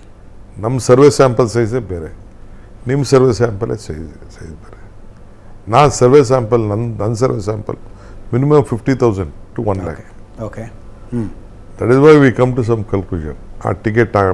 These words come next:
Speaker 1: ಮಾಡ್ಬೇಕಾದ್ರೆ, ಮತ್ತೊಂದು ಮಾಡ್ಬೇಕಾದ್ರೆ ಎಲ್ಲ ನಮ್ದೇನೋ ಬೇರೆ ಲೆಕ್ಕಾಚಾರ ಇರ್ತದೆ. ಹಂಗಿದ್ದು ಮಾತ್ರ ಪರ್ಫೆಕ್ಟ್ನೆಸ್ ಬರ್ತದೆ, ಇಲ್ಲ ಪರ್ಫೆಕ್ಟ್ನೆಸ್ ಬರಲ್ಲ.
Speaker 2: ದೇಶದಾದ್ಯಂತ ಎಷ್ಟು ಬರ್ಬೋದು ಈ ಸಲ? ಕಾಂಗ್ರೆಸ್ ಏಕಾಂಗಿಯಾಗಿ ಎಷ್ಟು
Speaker 1: See, I am
Speaker 2: ಬರುತ್ತೆ?
Speaker 1: telling
Speaker 2: ಐ ಎನ್ ಡಿ ಎ
Speaker 1: you,
Speaker 2: ಮೈತ್ರಿಕೂಟ ಎಷ್ಟು ಬರುತ್ತೆ?
Speaker 1: ನಮ್ಮ ಇಂಡಿಯಾ
Speaker 2: ಹ್ಮ್.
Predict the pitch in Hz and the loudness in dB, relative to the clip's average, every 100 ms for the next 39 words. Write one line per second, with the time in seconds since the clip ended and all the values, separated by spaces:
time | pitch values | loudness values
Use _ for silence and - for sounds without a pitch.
0 | 90 90 87 90 90 92 87 - - - | -2 -4 -4 -6 -6 -6 -8 -14 -20 -16
1 | - 104 - 120 101 85 107 123 143 139 | -4 -4 -2 -2 -2 -4 -4 -2 0 2
2 | 127 131 135 113 113 110 98 110 101 98 | 2 2 0 4 2 2 -2 -4 -6 -8
3 | 80 - - - - - - - - - | -10 -12 -20 -20 -20 -20 -20 -20 -20 -20
4 | - - 113 123 123 123 143 160 151 123 | -18 -8 0 2 4 4 4 4 4 4
5 | 98 139 - 113 - 98 - 78 67 - | 2 -2 -2 -8 -8 -10 -10 -14 -14 -18
6 | - - - 110 113 101 101 - 101 104 | -20 -20 -10 -6 -4 -6 -8 -8 -12 -12
7 | - - - - - - - - - 160 | -14 -16 -18 -18 -20 -20 -20 -20 -14 2
8 | 202 233 190 127 107 110 151 - 101 85 | 4 4 2 0 -2 -2 -2 -2 -4 -8
9 | 87 82 - - - 165 165 170 120 113 | -12 -16 -16 -16 0 2 2 0 0 0
10 | 135 117 104 98 - 170 147 240 190 196 | 0 0 -2 -6 -2 2 4 6 8 8
11 | 175 151 147 147 196 180 127 117 101 - | 8 8 8 8 6 4 0 -4 -6 -8
12 | - - - - - 95 104 120 127 131 | -14 -18 -18 -20 -14 -6 0 0 0 2
13 | 127 123 - - - - - - - - | 2 0 -10 -20 -20 -20 -20 -20 -20 -20
14 | - - - - - - - 110 117 123 | -20 -20 -20 -20 -20 -20 -8 -4 4 6
15 | - - - - 113 | 6 0 -14 -10 -8